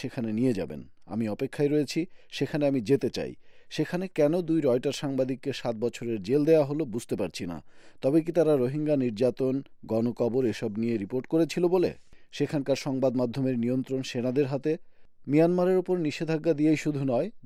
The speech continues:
যুক্তরাষ্ট্রের পক্ষ থেকে চাপ প্রয়োগ করতে হবে রোহিঙ্গা সংকট সমাধানে। এটিকে মানবতার বিরুদ্ধে অপরাধ স্বীকারে তাদেরকে বাধ্য করতে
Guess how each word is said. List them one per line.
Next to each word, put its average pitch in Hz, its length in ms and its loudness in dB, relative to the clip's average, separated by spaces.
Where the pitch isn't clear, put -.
যুক্তরাষ্ট্রের 160 720 0
পক্ষ - 160 -6
থেকে 160 200 -4
চাপ 131 160 2
প্রয়োগ 175 280 8
করতে 170 240 2
হবে 165 180 0
রোহিঙ্গা 135 380 0
সংকট 120 340 -4
সমাধানে। 135 440 0
এটিকে 180 260 -2
মানবতার 123 560 0
বিরুদ্ধে 147 300 0
অপরাধ 147 280 2
স্বীকারে 165 400 4
তাদেরকে 135 400 0
বাধ্য 113 200 -2
করতে 123 220 -4